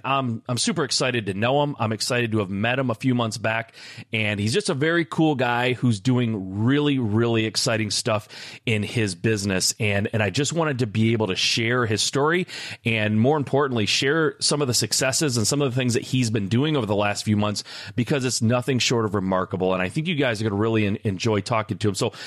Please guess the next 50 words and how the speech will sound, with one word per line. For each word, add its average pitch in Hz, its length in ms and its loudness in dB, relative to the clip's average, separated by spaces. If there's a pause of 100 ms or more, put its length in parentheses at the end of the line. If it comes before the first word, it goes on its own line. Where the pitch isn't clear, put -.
(140)
hey, 143 280 0
uh, 110 200 2
Mark, 113 280 0
I - 140 -2
really 147 380 2
appreciate 156 480 0
you 127 80 0
doing 143 320 0
this. 143 260 0
I 117 80 0
know 131 240 2
I'm, 127 300 0
you 120 100 2
know, 110 140 2
as 117 180 0
a 117 60 -4
coach, 127 320 -2
I'm 131 160 -2
pushing 147 420 0
you 127 120 4
to 117 60 -2
get 110 140 -4
out 117 220 -2
there 117 180 0
and, 107 140 -2
and, 104 240 -4
and 101 200 -2
turn 135 220 -2
your 120 80 2
business 113 500 -2 (300)
on 120 160 -2
its 120 140 -6
head 120 200 0
and 104 140 -6
kill 165 280 0
it. 127 120 -2 (180)
So 131 360 0
you 131 160 0
taking 143 360 -2
out 123 140 0
a - 20 2
half 120 280 -4
an 117 60 -2
hour 117 220 2
here 117 240 0
or 104 140 0
forty-five 120 500 0
minutes 110 300 -2
is 107 340 -2
appreciated, 170 800 -2